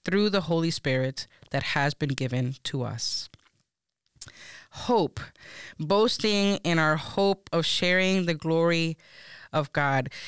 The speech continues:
If the text had stopped there, we could talk for days of what it means to boast in our hope in the glory of God, that God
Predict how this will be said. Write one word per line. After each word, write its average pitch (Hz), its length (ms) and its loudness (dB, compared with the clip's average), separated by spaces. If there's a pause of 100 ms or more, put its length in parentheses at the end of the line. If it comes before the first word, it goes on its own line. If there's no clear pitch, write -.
(160)
If 226 240 2
the 220 100 0
text 311 300 0
had 233 120 2
stopped 196 440 0
there, 170 540 4 (180)
we 170 280 0
could 165 600 2 (140)
talk 175 280 0
for 190 160 0
days 143 520 -2
of 147 160 -4
what 156 120 0
it 170 80 0
means 156 440 0
to - 200 -4
boast 165 560 0
in 156 100 0
our 143 140 2
hope 175 440 -4 (160)
in 156 140 -2
the 151 80 -2
glory 170 560 -2
of 143 220 -10
God, 156 340 -6
that 139 220 -10
God 151 420 -4